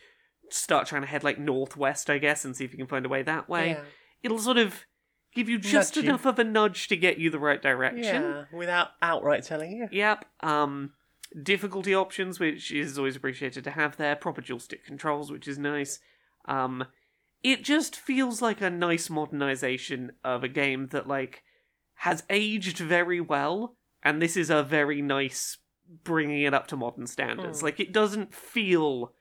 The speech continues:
Speaker 1: like a twenty-year-old game. It's, it's one of the better GameCube era games in terms of you give it a slight l-, new coat of paint, and it, it doesn't play like an old game.
Speaker 2: Yeah.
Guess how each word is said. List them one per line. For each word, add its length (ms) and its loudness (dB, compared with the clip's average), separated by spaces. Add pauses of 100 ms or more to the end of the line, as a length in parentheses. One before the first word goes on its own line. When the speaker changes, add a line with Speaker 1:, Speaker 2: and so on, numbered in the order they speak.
(340)
Speaker 1:
like 220 2
a 60 0
twenty-year-old 960 0
game. 440 -8 (520)
It's, 300 2
it's 180 -2
one 220 4
of 140 4
the 80 2
better 420 -2
GameCube 480 0
era 220 0
games 320 -4
in 100 -2
terms 280 -2
of 100 -4
you 120 -8
give 180 0
it 60 -2
a 60 0
slight 380 -2
l-, 320 -12
new 340 -2
coat 240 -2
of 100 -12
paint, 320 -6 (880)
and 180 4
it, 200 2 (100)
it 160 0
doesn't 340 2
play 460 0
like 260 0
an 80 -6
old 260 -10
game. 400 -10 (100)
Speaker 2:
Yeah. 240 -10